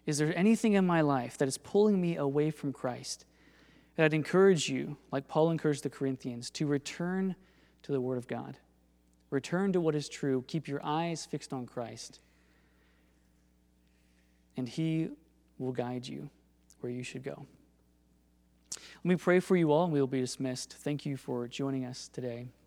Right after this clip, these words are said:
Dear Lord, I pray that you would convict us, you would draw us closer to you, and that if there's any way in our hearts and our lives that we are dividing into these tiny little sects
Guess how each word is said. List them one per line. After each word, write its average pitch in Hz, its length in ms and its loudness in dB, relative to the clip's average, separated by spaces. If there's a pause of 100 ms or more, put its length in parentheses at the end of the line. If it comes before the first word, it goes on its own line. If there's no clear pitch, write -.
(120)
Dear 147 120 -2
Lord, 156 320 4 (1040)
I - 40 -12
pray 190 200 0
that 175 100 0
you 160 160 -2
would 147 140 -2
convict 147 440 -4
us, - 460 -4 (400)
you 143 100 -4
would 135 120 -2
draw 147 360 -2
us 151 120 -8
closer - 380 -4
to 139 180 -10
you, 120 320 -6 (800)
and 160 100 -2
that 151 60 4
if 147 60 0
there's 156 240 2
any 180 240 2
way 156 480 2 (100)
in 139 140 -8
our 135 140 -4
hearts 143 400 -4
and 143 80 -4
our 135 120 -2
lives 131 480 -4
that 147 120 -8
we 135 180 -4
are 120 300 -6 (800)
dividing 143 760 2 (600)
into 147 280 -8
these 127 480 -8
tiny 160 340 -6
little 139 380 -4
sects - 680 -10